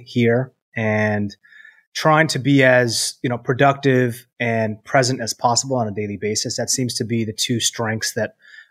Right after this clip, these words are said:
I'm using as anchors on a daily basis is, um, to do those two things. But overall, I, you know, I, I, I found my routine, I found my groove, and it's really been, um, an interesting process, both,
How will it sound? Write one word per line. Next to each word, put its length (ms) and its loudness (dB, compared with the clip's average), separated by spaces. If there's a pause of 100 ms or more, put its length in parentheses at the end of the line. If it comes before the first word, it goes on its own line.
(100)
I'm 460 2
using 420 2
as 180 -4
anchors 400 -2
on 140 -4
a 60 -10
daily 220 -2
basis 520 -2
is, 320 -6 (400)
um, 160 -8
to 80 -10
do 140 -2
those 160 -2
two 120 -4
things. 240 -4
But 220 -10
overall, 580 6
I, 120 0 (100)
you 80 -4
know, 80 0
I, 160 -2 (220)
I, 160 -2 (260)
I 140 -4
found 380 2
my 80 2
routine, 600 0
I 80 -12
found 380 0
my 140 2
groove, 540 0 (460)
and 480 2
it's 240 -6
really 220 0
been, 420 0 (540)
um, 200 0
an 160 -2
interesting 600 0
process, 500 -2
both, 460 -2